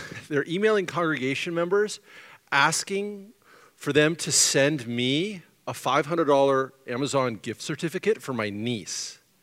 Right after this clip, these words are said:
which is fine if you do, but it's not me asking. I want you to know that. And they, and just this past weekend, I got,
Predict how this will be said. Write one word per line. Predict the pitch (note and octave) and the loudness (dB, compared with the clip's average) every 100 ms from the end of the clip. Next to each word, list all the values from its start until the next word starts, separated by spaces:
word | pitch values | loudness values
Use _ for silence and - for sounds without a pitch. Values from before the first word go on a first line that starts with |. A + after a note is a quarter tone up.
| _ _ _ _ _ _ _ _ - F3+ | _ _ _ _ _ _ _ _ -4 4
which | G#3+ A#3+ | 4 6
is | A3+ | 4
fine | - G3+ B3+ G3+ C#3+ D3 | 6 6 8 8 6 4
if | F3 | 0
you | D#3 D3+ | 0 -2
do, | D3 A3 C4 B3 - _ - - - | 2 2 0 -6 -14 _ -20 -20 -4
but | - | 8
it's | G#3+ - | 8 10
not | G#3 | 8
me | F#3+ F3 | 10 8
asking. | D#3 A2+ - D#2 - _ - - | 8 4 0 -10 -16 _ -20 -2
I | C#3 | 4
want | E3 D#3+ | 6 6
you | D#3+ | 6
to | |
know | D3 A#2+ | 8 8
that. | F#2+ - | 6 4
And | F#3 | 8
they, | G#3 G3+ G3+ | 10 8 6
and | F3 D#3 | 2 6
just | A#3+ A3+ | 4 4
this | G#3 | 0
past | F#3+ E3+ E3+ | 4 4 2
weekend, | F#3 E3+ | 4 6
I | D3 | 8
got, | D3+ | 6